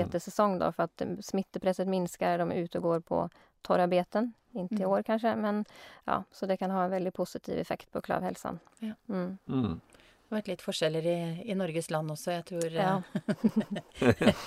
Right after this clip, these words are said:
Speaker 2: <laughs> så sommeren har vært god i
Speaker 3: Ja.
Speaker 2: nord, og, og litt dårligere her, eh, sørpå. Ja.
Speaker 1: Ja.
Speaker 3: <laughs> Men også er det jo en stadig økende utbredelse ta, ta ulike typer gjødselroboter, da.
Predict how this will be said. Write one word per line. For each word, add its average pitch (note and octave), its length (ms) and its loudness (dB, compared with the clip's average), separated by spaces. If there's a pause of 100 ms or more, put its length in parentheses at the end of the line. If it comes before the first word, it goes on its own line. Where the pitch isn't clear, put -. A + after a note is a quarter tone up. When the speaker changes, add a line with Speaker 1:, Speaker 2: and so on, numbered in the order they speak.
Speaker 2:
<laughs> - 200 -12
så - 160 6 (180)
sommeren F#3+ 380 8
har F#3 80 8
vært G#3 160 8
god G3+ 140 8
i - 20 10
Speaker 3:
Ja. G#3 80 6
Speaker 2:
nord, A#3+ 220 8
og, G3 580 10
og F#3+ 160 0
litt F3+ 180 0
dårligere D#3+ 440 0 (180)
her, D3+ 240 -2
eh, D3 280 -2 (360)
sørpå. F3 360 4 (120)
Ja. F3 180 0
Speaker 1:
Ja. G#3+ 180 4 (280)
Speaker 3:
<laughs> - 0 - (240)
Men A#2 160 2
også A#2 240 6
er F#2 140 12
det G2+ 80 10
jo - 20 8
en A2 80 4
stadig G#2 320 8
økende F#2+ 300 4
utbredelse E2+ 500 2
ta, F2+ 140 6 (340)
ta E2+ 140 0 (260)
ulike D2 340 -4
typer D#2 300 -2
gjødselroboter, D#2+ 1500 0
da. G#2+ 60 10